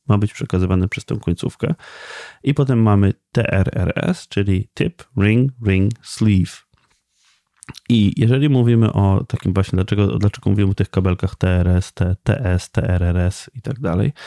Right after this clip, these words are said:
no to wszystko zależy od tego, co i jak jest, jakie informacje chcemy przekazywać. I teraz, jeżeli mamy w telefonach, dlaczego mamy w telefonach T R R S,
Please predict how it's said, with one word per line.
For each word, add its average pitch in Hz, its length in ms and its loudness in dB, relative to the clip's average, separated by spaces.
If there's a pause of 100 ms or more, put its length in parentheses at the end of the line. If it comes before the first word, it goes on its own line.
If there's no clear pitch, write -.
(420)
no - 80 -2
to 110 240 0
wszystko - 320 -6
zależy 107 300 2
od 95 100 -2
tego, 98 240 -2
co 123 280 -2
i 101 120 0
jak 95 420 0
jest, 104 280 0 (100)
jakie 110 300 0
informacje 95 600 0
chcemy 90 320 0
przekazywać. - 600 -6
I - 20 -18
teraz, - 400 -6 (840)
jeżeli 117 300 2
mamy 104 400 2
w - 60 -20
telefonach, - 600 -2
dlaczego - 280 -2
mamy 101 140 4
w - 60 -10
telefonach 104 460 0
T - 160 -4
R 95 160 0
R 92 160 0
S, - 280 -8